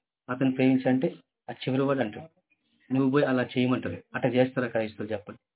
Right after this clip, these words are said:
కష్టమే కదా. అంటే వాళ్ళు ఇస్త-, ప్రేమించే విధానం గురించి నేను చెప్తున్నా, దేవుని ప్రేమ ఎట్లుంటది అనేది చెప్తున్నా.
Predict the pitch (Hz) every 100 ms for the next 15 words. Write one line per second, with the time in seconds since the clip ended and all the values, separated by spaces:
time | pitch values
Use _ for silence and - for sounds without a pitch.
0 | _ _ _ _ _ _ - 139 - 180
1 | 131 120 - _ _ _ - 156 160 185
2 | 175 - - 139 165 160 156 190 156 160
3 | 160 151 175 175 - - _ _ - 127
4 | - 160 143 131 123 - _ _ _ _
5 | _ - - - 135 175 208 208 196 156
6 | 143 151 151 143 147 135 120 113 120 110
7 | 113 _ 127 151 170 165 135 131 113 131
8 | 127 123 123 113 113 107 101